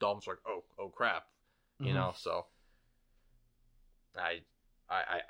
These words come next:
Speaker 1: I, I, I still don't think the Patriots are gonna make the playoffs. I don't think they just,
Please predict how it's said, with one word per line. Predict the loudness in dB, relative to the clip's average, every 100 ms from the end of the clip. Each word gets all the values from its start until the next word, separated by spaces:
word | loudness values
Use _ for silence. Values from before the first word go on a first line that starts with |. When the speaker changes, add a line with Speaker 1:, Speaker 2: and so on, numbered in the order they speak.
| -6 0
Speaker 1:
I, | 2
I, | 4 2
I |
still | 0 0 0
don't | 0 -4
think | -6 -6
the | -10
Patriots | -10 -10 -12
are | -16
gonna | -16
make | -16
the | -16
playoffs. | -8 -4 -4 -4 -8 -16 _ _ -18 -2
I | 0
don't | 0 0
think | -2 -2 -12 _ _ _
they | -2
just, | -2 -6 -10